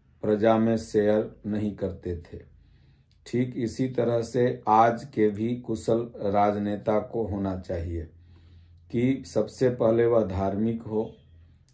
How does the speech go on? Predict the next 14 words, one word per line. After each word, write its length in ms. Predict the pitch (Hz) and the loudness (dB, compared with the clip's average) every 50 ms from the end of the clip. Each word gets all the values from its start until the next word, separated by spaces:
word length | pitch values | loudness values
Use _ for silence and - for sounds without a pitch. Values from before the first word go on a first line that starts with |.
| _ _ _ | _ _ _
संस्कारी 800 | - - 110 104 107 104 - - - 110 107 107 107 113 120 123 | -12 -8 -6 -6 -6 -6 -8 -6 -2 0 0 2 2 4 4 4
हो, 440 | 110 104 113 113 117 110 - - - _ - - | 4 4 4 2 2 2 -2 -6 -18 _ -6 -4
<clears throat> 1500 | - 151 151 104 87 - - _ - _ _ _ _ _ _ _ _ - - - - - - - - - - - - - | -4 -2 -4 -6 -8 -10 -16 _ -20 _ _ _ _ _ _ _ _ -20 -20 -20 -20 -20 -20 -20 -20 -20 -20 -16 -6 0
कोई 320 | - 120 123 131 139 139 | 2 6 6 8 6 6
भी 240 | 127 120 123 123 - | 4 4 2 2 0
कार्य 440 | - - 117 113 123 123 123 123 120 | 4 6 6 8 8 6 6 4 4
वह 200 | 120 117 113 110 - - | 4 4 2 0 0 2
करे 260 | - 113 113 127 131 127 | 4 4 6 6 4 4
तो 140 | - 123 117 | 4 0 0
पहले 400 | - - 120 110 107 113 117 117 | 0 2 2 2 4 2 2 0
पब्लिक 680 | 113 - 113 104 98 107 117 127 131 127 - - - - - - - - - - - - - - - - - - - - - - - | 2 2 2 2 2 2 0 0 0 -2 -4 -12 -16 -18 -18 -18 -18 -18 -20 -20 -20 -20 -20 -20 -20 -18 -18 -18 -16 -10 -4 0 2
<clears throat> 0 | |
में 680 | 135 - 147 135 131 131 131 131 135 131 127 123 123 | 4 4 4 4 6 6 6 6 6 4 2 2 2
वह 440 | 113 113 127 123 120 - - - | 6 6 6 6 6 2 -2 -8